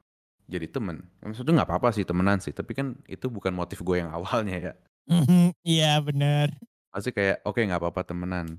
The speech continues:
Speaker 1: sekarang oke gue appreciate lo sebagai temen." Dan ya udah
Speaker 2: Oke.
Speaker 1: dari, dari situ lama-lama nih gue sendiri, Dok, kayak, "Ah ya udahlah kayaknya, apa sih gue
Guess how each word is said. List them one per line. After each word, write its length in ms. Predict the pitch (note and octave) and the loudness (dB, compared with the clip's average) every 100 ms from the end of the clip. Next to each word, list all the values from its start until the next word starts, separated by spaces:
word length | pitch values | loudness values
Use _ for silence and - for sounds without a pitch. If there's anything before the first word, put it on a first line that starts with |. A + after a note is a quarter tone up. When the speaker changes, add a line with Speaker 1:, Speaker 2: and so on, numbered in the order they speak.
| - _ | -16 _
Speaker 1:
sekarang 260 | - F#2 G2+ E2+ | -6 -2 -2 -4
oke 120 | F2 E2+ | -8 -4
gue 100 | F#2 D#2+ | -2 -2
appreciate 420 | - F2 F2 E2+ | -6 -6 -8 -6
lo 40 | F2 | -8
sebagai 280 | F2 E2 E2 | -8 -10 -10
temen." 320 | E2+ F2 E2 - _ _ _ - | -8 -10 -10 -16 _ _ _ -6
Dan 280 | G2 G2 F#2+ | -4 -2 0
ya 60 | C3 | 0
udah 140 | E3+ C#3+ | 0 0
Speaker 2:
Oke. 80 | |
Speaker 1:
dari, 320 | G#2+ G#2 G#2 - | -4 -6 -12 -8
dari 160 | G2 G2 | -10 -8
situ 480 | A#2 F3+ F3+ F3+ _ _ _ _ _ _ _ _ _ _ _ _ - | -10 -8 -8 -12 _ _ _ _ _ _ _ _ _ _ _ _ -8
lama-lama 540 | G#2 G#2 G2 D#2+ E2 E2 C#3 | -4 -2 -2 -4 -4 -2 -2
nih 100 | C#3 | 0
gue 100 | G#2+ - | 0 0
sendiri, 280 | F#2 D#2+ F#2+ C3 | -2 0 0 0
Dok, 120 | D3+ - _ _ _ _ - | 0 -4 _ _ _ _ -8
kayak, 300 | F#2+ F#2 F#2 - _ _ _ | -2 0 0 -4 _ _ _
"Ah 60 | G2+ | -10
ya 60 | E2 E2 | -6 0
udahlah 260 | F#2+ G#2 - | 0 0 -2
kayaknya, 280 | E2+ F#2 G#2 - _ _ _ _ _ _ _ _ - - | -2 -2 -4 -8 _ _ _ _ _ _ _ _ -12 -4
apa 160 | F2+ G2+ | -2 -2
sih 100 | G#2+ | 2
gue 160 | G#2+ | 4